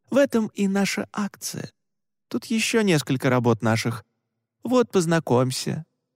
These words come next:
указывает в сторону на анемичного и хилого очкарика. «Это Фил. Он картины кровью рисует». И затем на ту девку с химзавивкой. «А это Карина. Она хочет придумать одежду, которая будет гореть,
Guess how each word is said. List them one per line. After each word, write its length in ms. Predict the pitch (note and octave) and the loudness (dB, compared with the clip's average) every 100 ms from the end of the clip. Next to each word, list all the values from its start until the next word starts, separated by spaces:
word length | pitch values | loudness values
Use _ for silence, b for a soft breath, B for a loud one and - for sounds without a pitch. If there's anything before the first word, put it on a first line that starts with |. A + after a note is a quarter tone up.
| _ _ | _ _
указывает 500 | B2 F#3+ F#3+ C#3+ A#2+ | -2 0 2 2 2
в 40 | - | 0
сторону 500 | - F#3+ E3 C#3 A#2+ | 2 4 4 2 2
на 260 | A#2+ A#2 G#2 | 2 0 0
анемичного 760 | A#2 A2 A2+ F3 G3+ - C#3+ B2 | -2 0 0 -2 -2 -2 0 0
и 200 | - G#2 | -2 -6
хилого 500 | G2+ D#3 D#3+ B2+ A2+ | -4 0 2 2 2
очкарика. 720 | G#2 - G#2+ F#2+ - - - _ _ _ _ | -2 -2 -2 -2 -6 -14 -16 _ _ _ _
«Это 340 | D#4 - - C4 | -8 -6 -4 -6
Фил. 500 | - D#4+ G3 G2+ G#2+ _ _ _ _ | -2 0 2 0 -6 _ _ _ _
Он 220 | - B3 | -2 0
картины 500 | - A#3 - E4+ C4+ | 0 -2 -2 -2 -2
кровью 420 | G#3 G#3+ F3+ A#2 | -2 0 2 2
рисует». 560 | A2 A2+ - A2+ A#2 - _ _ _ _ _ - | 0 -2 -4 -4 -4 -10 _ _ _ _ _ 0
И 180 | F3 | 2
затем 340 | E3 D#3+ F3+ F#3+ | 4 2 2 0
на 120 | D3+ | 0
ту 160 | C3+ D#3 | 2 2
девку 380 | D3 F3 D3 | 2 0 0
с 80 | C#3 | -4
химзавивкой. 840 | - C#3+ C3 A#2 G#2 G#2 A2 G2 G2+ _ _ _ _ | -2 0 2 4 2 0 -4 -4 -6 _ _ _ _
«А 200 | C4 A3 | -2 2
это 340 | B3+ C4+ A#3 | 2 0 -2
Карина. 720 | - F#3+ D3+ C3+ C3+ C#3 C#3 D3 _ _ _ - | 0 0 2 2 2 0 -2 -4 _ _ _ -4
Она 420 | - C4 C4 A#3 | -2 0 0 0
хочет 380 | - G#3+ - - | -2 -4 -2 -4
придумать 460 | G3 G3+ G3+ G3+ | -2 0 0 0
одежду, 600 | F#3 G3 A#3+ G#3 F3 F#3+ | 0 2 2 2 4 2
которая 480 | - E3 - - E3+ | 2 -4 -2 0 0
будет 340 | D#3 E3+ D3 B2 | 2 2 2 2
гореть, 680 | A#2+ A#2+ A#2 G#2+ G#2 - | 2 4 4 4 0 -6